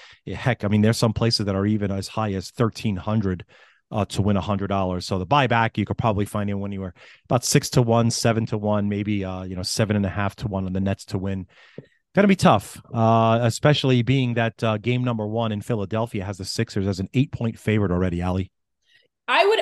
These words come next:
Speaker 2: actually take the Nets in game one to cover. I don't think that they win in game one, but I think that this is a spunky team that is playing to prove that they deserve a roster spot next year.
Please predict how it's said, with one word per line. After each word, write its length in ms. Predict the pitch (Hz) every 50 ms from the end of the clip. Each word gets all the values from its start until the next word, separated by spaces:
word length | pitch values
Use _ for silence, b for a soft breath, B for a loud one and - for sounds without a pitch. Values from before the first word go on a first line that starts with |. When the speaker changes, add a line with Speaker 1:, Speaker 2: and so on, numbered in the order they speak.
| -
Speaker 2:
actually 500 | 233 226 226 247 240 - - - 277 254
take 320 | 254 - 240 220 214 220 -
the 80 | 220
Nets 380 | 196 190 180 175 180 180 180 -
in 200 | - 196 185 185
game 280 | 170 175 170 170 165 170
one 220 | 160 165 160 160
to 60 | 156 151
cover. 380 | - - 165 151 139 151 135 -
I 140 | 147 180
don't 220 | 185 196 202 202 202
think 140 | 220 208 208
that 140 | 220 196 202
they 120 | 208 185
win 220 | 165 160 175 180 185
in 140 | 196 202
game 220 | 202 208 214 220 226
one, 280 | 226 226 226 226 208 -
but 220 | 202 196 180 - -
I 200 | 180 185 190 185
think 240 | - 220 202 202
that 200 | 208 208 190 -
this 200 | - 196 185 -
is 160 | 196 185 170 175
a 40 |
spunky 520 | 170 - - - - 190 180 170 214 202 196
team 340 | - - 196 190 185 185 180
that 240 | 180 165 - -
is 220 | - 185 175 165 180
playing 560 | _ - - 202 185 185 180 180 180 185 180
to 100 | 175 196
prove 300 | 175 - - 190 180 170 170
that 120 | 175 -
they 100 | 175 170 165
deserve 360 | 156 160 143 165 160 156 156
a 100 | 160 151
roster 400 | 151 151 151 156 151 - 202 185
spot 400 | 151 - - 202 190 185 - 190
next 320 | 196 185 180 - - -
year. 300 | 202 196 196 196 196 _